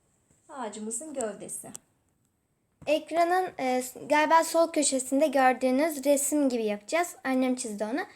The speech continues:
Speaker 2: Şimdi arkadaşlar bunu buradan keseceğim. Ve kestim.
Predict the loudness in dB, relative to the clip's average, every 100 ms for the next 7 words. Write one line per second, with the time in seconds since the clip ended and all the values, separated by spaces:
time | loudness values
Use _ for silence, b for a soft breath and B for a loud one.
0 | B -8 0 0 2 0 0 0 0 0
1 | -2 -4 -4 -6 -6 -10 -8 -10 -12 _
2 | _ _ _ _ _ _ _ _ _ _
3 | _ -20 _ _ _ -4 0 0 -4 -8
4 | -4 -2 -4 -6 -8